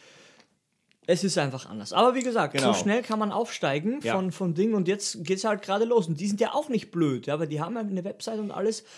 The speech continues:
Speaker 1: aber die merken auch, oh, die Leute, anscheinend
Speaker 2: Mhm.
Speaker 1: ist es deren Beruf auch teilweise, lass uns mal über Geld reden oder über
Speaker 2: Ja.
Speaker 1: eine Kom-, äh, Kooperation und siehst ja,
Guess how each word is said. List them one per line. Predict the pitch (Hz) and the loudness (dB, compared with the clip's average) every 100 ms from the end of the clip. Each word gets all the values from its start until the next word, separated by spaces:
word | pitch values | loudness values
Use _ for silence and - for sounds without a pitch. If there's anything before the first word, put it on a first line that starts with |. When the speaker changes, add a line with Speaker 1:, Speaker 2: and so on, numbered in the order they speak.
| - - | -20 -6
Speaker 1:
aber | 156 156 | -4 0
die | 185 | 2
merken | 185 196 208 | 2 0 -2
auch, | 214 - | -4 -2
oh, | 202 311 339 - - _ - | 0 0 -2 -6 -20 _ -2
die | |
Leute, | 175 170 175 247 | 4 4 4 0
anscheinend | 180 147 151 139 262 208 | -2 -4 -2 0 -2 -2
Speaker 2:
Mhm. | |
Speaker 1:
ist | 190 185 | -2 -2
es | 175 | -4
deren | - 160 156 156 151 | -4 -4 -4 -6 -6
Beruf | 151 151 247 | -6 -6 -6
auch | 247 - | -8 -8
teilweise, | - 214 226 226 233 247 - - - - | -6 -4 -2 2 2 0 -6 -20 -16 -4
lass | 143 185 - 226 | 2 2 2 -4
uns | 233 | -4
mal | 208 202 226 233 240 240 - - - | -2 -2 0 2 0 -2 -10 -8 -2
über | 185 190 | 2 2
Geld | 185 190 - | 0 -4 -4
reden | 135 113 | -8 -6
oder | 127 139 | -10 -6
über | 151 | -2
Speaker 2:
Ja. | 107 - | -2 -4
Speaker 1:
eine | - 156 | -8 -8
Kom-, | 156 165 156 - | -6 -8 -8 -6
äh, | 147 143 | -4 -2
Kooperation | 170 165 160 151 - 175 190 | -4 -6 -4 -6 -4 -2 -2
und | 165 | 0
siehst | 196 262 - | -2 -4 -6
ja, | 113 | -8